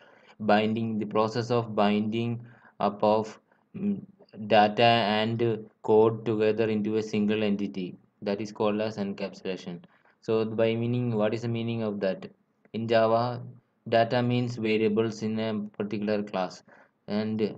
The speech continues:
met-, and the met-, code means the way methods which are written over that variables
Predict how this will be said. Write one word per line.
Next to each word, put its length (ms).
met-, 440
and 420
the 140
met-, 400
code 280
means 440
the 240
way 360
methods 540
which 200
are 160
written 380
over 240
that 320
variables 640